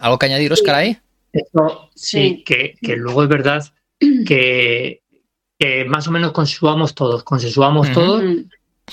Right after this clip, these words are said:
Speaker 3: porque el, el tema de la pareja, bueno, decía un, un amigo tuyo,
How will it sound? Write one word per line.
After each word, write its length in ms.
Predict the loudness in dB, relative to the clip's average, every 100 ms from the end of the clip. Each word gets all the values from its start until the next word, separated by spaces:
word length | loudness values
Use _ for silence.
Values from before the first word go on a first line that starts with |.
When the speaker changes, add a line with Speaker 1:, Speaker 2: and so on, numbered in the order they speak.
| -10 -4
Speaker 3:
porque 680 | -4 0 0 0 0 -2
el, 200 | -4 -8 -4
el 360 | -4 -4 -6
tema 280 | -4 -2 -2
de 60 | -2
la 180 | -2
pareja, 300 | -2 -2 -2 -2
bueno, 300 | -2 -4 -8
decía 420 | -4 -2 0 0 0
un, 140 | 0
un 360 | -2 -2 0 2
amigo 240 | 4 2
tuyo, 440 | 4 4 2 0